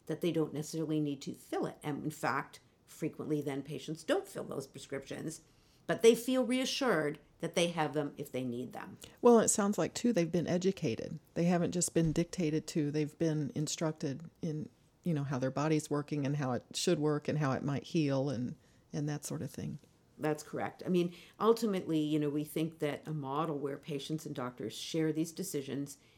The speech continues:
Speaker 1: patients are edu-, educated and make choices is the best for patients. And so we're trying to curb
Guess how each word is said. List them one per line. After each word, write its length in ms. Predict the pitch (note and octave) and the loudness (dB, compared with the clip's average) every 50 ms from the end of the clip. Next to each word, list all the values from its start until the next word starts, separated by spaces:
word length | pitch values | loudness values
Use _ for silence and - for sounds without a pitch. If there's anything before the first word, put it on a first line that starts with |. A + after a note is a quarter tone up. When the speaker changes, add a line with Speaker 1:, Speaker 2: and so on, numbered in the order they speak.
| _ _ - | _ _ -6
Speaker 1:
patients 400 | - D#3 C#3 C3+ - E3 D3+ - | -4 -4 -2 -2 -4 -6 -6 -8
are 60 | - | -6
edu-, 360 | - C#3+ D3+ D3+ D3 - - - - | -4 -2 -2 -2 -2 -4 -6 -6 -2
educated 680 | - E3 D3+ D3+ D3+ - E3+ D3 C#3+ C3+ C3+ C#3+ - - | -2 -2 -2 -2 -4 0 0 2 2 2 0 -2 -2 -4
and 180 | - D3+ C#3+ C#3 | -4 -2 -2 0
make 200 | C#3 C#3 C#3+ - | 0 -2 -4 -4
choices 500 | - - C#3+ D3 D3 - C#3+ D3+ - - | -2 0 0 0 0 0 -2 -2 -2 -2
is 220 | - F3 D#3+ - - | -2 -2 -2 -2 -2
the 80 | - | -4
best 320 | C#3+ B2 B2+ B2+ - - - | -4 -2 -2 -4 -4 -6 -10
for 80 | A#2+ | -12
patients. 460 | A#2 - - - - - - - - - - - - - - | -12 -12 -12 -14 -12 -14 -16 -18 -20 -20 -20 -20 -20 -8 -2
And 140 | - G3+ G3 | 0 0 4
so 160 | - A#3 A3 | 6 6 8
we're 140 | G#3 G#3+ G3+ | 8 6 4
trying 460 | G#3 - - G#3 F#3+ G#3 A3+ A#3 A3 | 2 0 -2 0 2 2 2 2 0
to 100 | - F#3 | 0 -4
curb 640 | F3+ - - - - A3+ G3 E3+ D#3 D3 D3 D3+ | -8 -10 -10 -8 -2 0 2 2 4 2 2 0